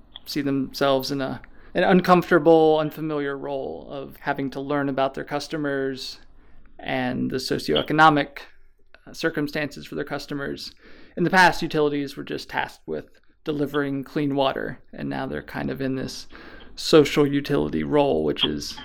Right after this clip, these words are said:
not a place that they usually are or had been. Uh, the mayor, Mayor Lightfoot, who was elected in April, said in May that she would halt water shutoffs in the city. Um, that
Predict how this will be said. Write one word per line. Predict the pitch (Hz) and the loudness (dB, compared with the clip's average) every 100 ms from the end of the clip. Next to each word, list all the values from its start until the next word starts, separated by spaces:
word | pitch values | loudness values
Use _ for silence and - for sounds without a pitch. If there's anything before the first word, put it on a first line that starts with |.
| - - - | -20 -20 -4
not | 165 156 | 4 6
a | 147 | 6
place | 147 135 - | 4 0 -2
that | - | -2
they | 143 | 0
usually | 139 139 - | 0 -2 -6
are | - - - 123 | -4 -2 -2 -4
or | - | -6
had | - 151 143 | -2 0 -2
been. | 139 - - - - - _ - _ - | -4 -10 -12 -18 -20 -20 _ -20 _ -20
Uh, | - - - | -20 -18 -4
the | 160 | 2
mayor, | 165 165 165 151 151 | 8 10 12 10 6
Mayor | 165 151 | 2 0
Lightfoot, | 151 170 170 175 156 147 - | 2 2 0 -2 0 -2 -8
who | 151 151 | -8 -6
was | 147 143 151 | -6 -6 -6
elected | 156 147 143 - 143 139 - | -4 -4 -4 -4 -4 -6 -10
in | 151 | -8
April, | 139 151 147 143 139 - - - - - - | -6 -6 -4 -2 -2 -4 -10 -20 -20 -20 -16
said | - - 165 | -4 6 8
in | 147 147 | 8 8
May | 147 147 143 139 | 10 10 8 4
that | 135 135 - - 123 - | 2 0 -2 -12 -20 -18
she | - | -12
would | 143 135 139 - - - | -10 -10 -12 -20 -20 -10
halt | - 156 - | -2 -2 -2
water | 160 147 139 | -4 -2 -2
shutoffs | 139 151 143 156 - | -4 -4 -2 -4 -6
in | 147 | -10
the | 135 | -8
city. | - 147 139 - - - - - - | -6 -6 -6 -12 -20 -20 -20 -20 -20
Um, | - 76 76 76 - - | -14 -10 -8 -8 -10 -4
that | 156 151 151 | 4 6 6